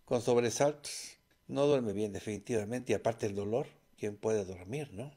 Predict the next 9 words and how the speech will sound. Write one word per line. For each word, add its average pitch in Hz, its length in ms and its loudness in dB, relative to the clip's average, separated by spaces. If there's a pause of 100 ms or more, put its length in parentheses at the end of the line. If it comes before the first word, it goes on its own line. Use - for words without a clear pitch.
(120)
Hay 143 220 8
un 165 80 2
dolor 147 240 8
abdominal 131 560 6
agudo. 131 500 4 (440)
Sí, 123 140 0
el 120 120 2
abdomen 113 380 -4
duele. 135 260 0